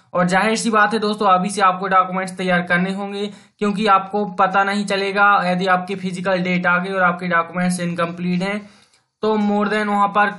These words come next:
candidate disqualified हो जाएंगे। जी हाँ दोस्तों, क्योंकि physical में भी बहुत ज्यादा बंदे छटने हैं, students अलग होने हैं।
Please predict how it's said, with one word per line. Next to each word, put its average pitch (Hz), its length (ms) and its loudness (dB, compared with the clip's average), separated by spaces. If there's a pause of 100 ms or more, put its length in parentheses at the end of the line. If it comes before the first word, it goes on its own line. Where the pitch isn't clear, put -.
(120)
candidate 196 540 -4
disqualified 185 760 0 (180)
हो 196 180 2
जाएंगे। 147 420 0
जी 143 220 -4
हाँ 202 220 2
दोस्तों, 208 380 -4 (400)
क्योंकि 202 380 -2 (340)
physical 185 460 0
में 208 200 -2
भी 214 160 -2
बहुत 180 300 2
ज्यादा 190 260 2
बंदे 185 340 -2
छटने 170 480 -6
हैं, 196 180 -6
students 180 600 -6
अलग 175 300 0
होने 160 260 -4
हैं। 135 220 -8